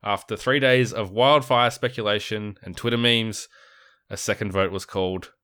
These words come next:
Turnbull lost his leadership, and the treasurer, Scott Morrison,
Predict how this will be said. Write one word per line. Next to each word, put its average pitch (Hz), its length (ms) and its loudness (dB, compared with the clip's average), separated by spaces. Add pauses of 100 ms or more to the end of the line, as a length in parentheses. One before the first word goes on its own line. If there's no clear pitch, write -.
(300)
Turnbull 107 420 0
lost 135 280 2
his 110 160 -6
leadership, 101 400 -4 (560)
and 92 400 -4 (100)
the 101 140 -6
treasurer, 98 680 0 (220)
Scott 87 300 -6
Morrison, 107 520 -2